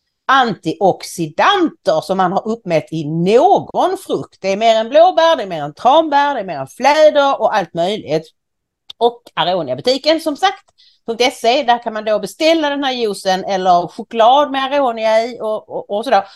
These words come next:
Men man kan också köpa vitaminer, shampoo, vattenfilter, choklad med mera. Den här gången har vi ingen rabattkod, men den som beställer för över femhundra kronor ska veta att då blir det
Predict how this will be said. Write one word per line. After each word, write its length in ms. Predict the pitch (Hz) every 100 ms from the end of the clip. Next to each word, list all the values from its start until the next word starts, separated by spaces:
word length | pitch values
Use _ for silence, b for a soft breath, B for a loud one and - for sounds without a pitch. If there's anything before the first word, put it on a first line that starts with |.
| B
Men 160 | 277 311
man 120 | 294
kan 120 | 302
också 220 | 214 -
köpa 220 | 170 165 160
vitaminer, 480 | 160 175 160 135
shampoo, 420 | 127 156 127 - 123
vattenfilter, 880 | 123 - 143 139 147 135 123 233 226
choklad 840 | 302 285 - 302 427 453 302 190 - _ _
med 380 | 208 254 220 135 - -
mera. 760 | 175 180 202 233 - 170 247
Den 100 | 208
här 380 | 214 311 311 311
gången 320 | 269 247 208
har 120 | 175 175
vi 100 | 185
ingen 280 | 208 196 -
rabattkod, 920 | 143 214 - _ _ - 427 226 120 b b _
men 560 | 165 214 359 - 131 143 b b _
den 200 | 330 403 359
som 100 | 240
beställer 380 | 233 269 160
för 160 | 143 165
över 220 | 185 147
femhundra 640 | 143 254 180 160 208 127 117
kronor 580 | - 330 349 220 269 185
ska 160 | -
veta 300 | 160 170 -
att 140 | 98 -
då 140 | 135
blir 140 | 110
det 120 | 98